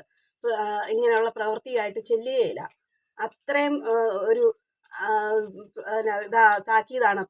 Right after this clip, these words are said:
ആ പെൺകുട്ടി കാണിച്ചിരിക്കുന്നത്. ആ പെൺകുട്ടിയുടെ ധൈര്യത്തിന്, കഴിവിന്, അതാണ് പറയുന്നത്. ആ അത്രയും കാര്യം കാണിച്ചേക്കുന്ന ആ പെൺകുട്ടിക്ക് വളരെയധികം അഭിനന്ദനങ്ങളാണ് ഈ സമയം, ആ, പറയാനുള്ളത്. ആ വീഡിയോ കണ്ടു കഴിഞ്ഞപ്പോൾ, ആ, അന്നേരം തന്നെ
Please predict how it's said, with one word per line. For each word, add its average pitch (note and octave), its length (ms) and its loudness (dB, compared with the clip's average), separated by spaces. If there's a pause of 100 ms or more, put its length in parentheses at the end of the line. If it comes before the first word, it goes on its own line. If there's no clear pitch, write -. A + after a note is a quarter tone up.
(140)
ആ A3 80 2
പെൺകുട്ടി A3+ 560 -4 (140)
കാണിച്ചിരിക്കുന്നത്. A3 760 -2 (340)
ആ A3 100 -2
പെൺകുട്ടിയുടെ B3 560 -2
ധൈര്യത്തിന്, A3 680 0 (120)
കഴിവിന്, A#3+ 580 -2 (680)
അതാണ് B4 380 2
പറയുന്നത്. G#3 400 -6
ആ G#3 160 -2 (100)
അത്രയും B3+ 540 -4
കാര്യം A3 360 2
കാണിച്ചേക്കുന്ന G#3+ 640 0
ആ G#3 100 -4
പെൺകുട്ടിക്ക് G3+ 600 -6 (360)
വളരെയധികം B3 600 0
അഭിനന്ദനങ്ങളാണ് A3 920 -2
ഈ G#3+ 120 -8
സമയം, G3+ 440 -4 (360)
ആ, F#3+ 280 -6 (140)
പറയാനുള്ളത്. A#3 760 0
ആ G3 60 -4
വീഡിയോ B3+ 380 -2
കണ്ടു C4 220 0
കഴിഞ്ഞപ്പോൾ, B3 420 0 (420)
ആ, - 100 -6
അന്നേരം C#4+ 680 -2
തന്നെ C#4+ 140 0